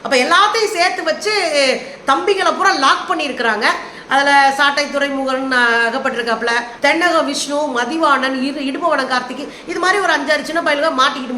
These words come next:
முழிக்கிறானுங்க, வச்சு செஞ்சிட்டு இருக்கிறானுங்க. இந்த இதுல அண்ணன்ட்ட பேட்டி எடுக்கிறாங்க. நான் என்ன நினைச்சேன், எது வந்தாலும் தலையில இடியா விழுந்தாலும் நான் நின்னு அடிப்பேன்டான்னு அண்ணன் நிப்பாருன்னு பார்த்தா, செத்த பாம்ப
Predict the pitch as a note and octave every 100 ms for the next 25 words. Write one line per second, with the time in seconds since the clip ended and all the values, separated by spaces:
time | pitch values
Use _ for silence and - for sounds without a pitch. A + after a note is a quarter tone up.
0 | A#3 B3+ A#3 G#3 G3+ - - - - C#4+
1 | - E4+ C4+ D4+ E4 C4+ C#4 A#3+ G#3+ F#3+
2 | A3 - - - - F3+ D#4 G4 G#4 G4
3 | G#4 G4+ D4+ F#4 F4 F4+ F#4+ E4 F4+ E4
4 | C#4 B3 A3+ G#3+ A#3 - - - - A#3
5 | D4 D4+ G4 F4+ D#4 C#4+ C4 A#3 - -
6 | G#3 E4 G4 A4 G#4 F#4 F4+ F#4+ D4 -
7 | - A3 F4 G4+ D#4+ C4+ F4+ A4+ A4+ G4+
8 | E4+ E4 D4+ - - - G3+ G#3 C4 A#4
9 | A#4 G#4+ G4 F4 D#4+ E4+ E4 C#4+ D#4+ C4+
10 | - D#4+ D4 A3 G3+ G#3 A#3 B3 - -
11 | - C4 C#4+ C#4 G#4 F4 D#4+